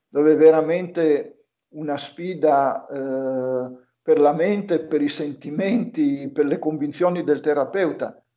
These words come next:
riuscire a continuare a credere che c'è questo potenziale di cambiamento. E c'è. C'è, no? A volte la nostra sembra un po' una fede cieca, ma poi ci sono dei, degli sprazzi di luce anche,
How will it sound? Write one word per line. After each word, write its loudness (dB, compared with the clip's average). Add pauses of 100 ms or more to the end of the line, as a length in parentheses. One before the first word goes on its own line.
(160)
riuscire 0
a -8
continuare -2
a -2
credere 0
che -10
c'è -6
questo -8
potenziale -6
di -8
cambiamento. -6 (640)
E -6
c'è. -2 (1000)
C'è, 0
no? -12
A -6
volte 2
la -4
nostra -6
sembra -12
un -12
po' 0
una -4
fede -8
cieca, -8
ma -8
poi -8
ci -14
sono -8
dei, -8
degli -10
sprazzi -2
di -2
luce -2
anche, -4